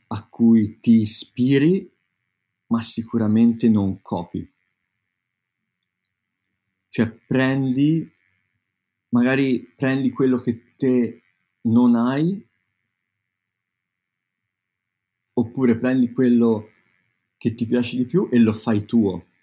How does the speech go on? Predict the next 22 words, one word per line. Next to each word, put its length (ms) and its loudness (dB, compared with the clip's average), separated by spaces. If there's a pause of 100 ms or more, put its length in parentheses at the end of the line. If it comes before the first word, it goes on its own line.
(1800)
Cioè, 200 -4
se 380 0
vi 120 0
di-, 340 -4
vi 100 -8
dico, 240 -6
se 260 -2
Agosti-, 600 0
Agostino 580 -2
ha 40 -2
lavorato 680 -4 (420)
per 140 -2
ass-, 240 -6 (120)
in 200 6
meno 280 4
alberghi 480 2
di 100 -2
quelli 220 0
che 80 -4
ho 40 -2
lavorato 420 -4
io, 280 -4